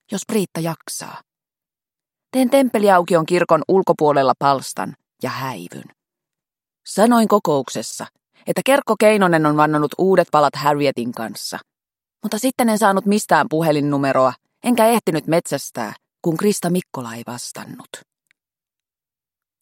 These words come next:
Laulajatar, Eriklasin tytärpuoli Angelika Klaas, odottaa vauvaa, mutta pomo ei tiennyt, kuka hän on. Tavoittelin Hannele Lauria, koska Tampereen teatterilla oli info Francescan ryöstöstä.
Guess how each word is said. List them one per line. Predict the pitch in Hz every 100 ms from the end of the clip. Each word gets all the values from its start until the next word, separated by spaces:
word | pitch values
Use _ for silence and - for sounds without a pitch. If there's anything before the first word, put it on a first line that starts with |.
| -
Laulajatar, | 143 165 160 143 127 127 113 - _ _ - -
Eriklasin | 208 233 208 190 165 165
tytärpuoli | 185 165 - 147 147
Angelika | - 156 185 165 143 107
Klaas, | 135 120 92 - - _
odottaa | 190 220 - 170 156
vauvaa, | 180 156 120 87 87 - _ _ _ _
mutta | 240 247
pomo | 285 269 214
ei | 190
tiennyt, | 202 160 156
kuka | 214 202 139
hän | 127 120 -
on. | 147 - - _ _ _ _ _ _ _ _ _ _ _ _ _ -
Tavoittelin | 202 254 254 202 190
Hannele | 185 202 196 156 143
Lauria, | 151 151 139 135 127 _ _
koska | 190 208 208
Tampereen | 220 220 196 180
teatterilla | 202 202 - 160 151 143
oli | 143
info | 170 165 156
Francescan | 175 165 165 180 - 135 127
ryöstöstä. | 143 120 - - - -